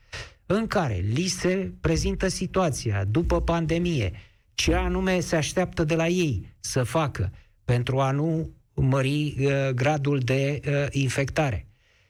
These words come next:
Li se pune alături u-, cât un marker la fiecare în amintirea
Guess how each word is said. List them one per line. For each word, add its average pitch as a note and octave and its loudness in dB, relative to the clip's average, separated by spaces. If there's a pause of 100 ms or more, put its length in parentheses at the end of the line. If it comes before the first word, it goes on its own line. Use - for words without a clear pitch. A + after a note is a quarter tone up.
(100)
Li A#2+ 2
se D#3 0
pune F3 0
alături F3 2
u-, D#3 0
cât D3+ -4
un F3+ 2
marker B2 0 (100)
la B2 0
fiecare D#3+ 0
în C#3+ 2
amintirea D3 0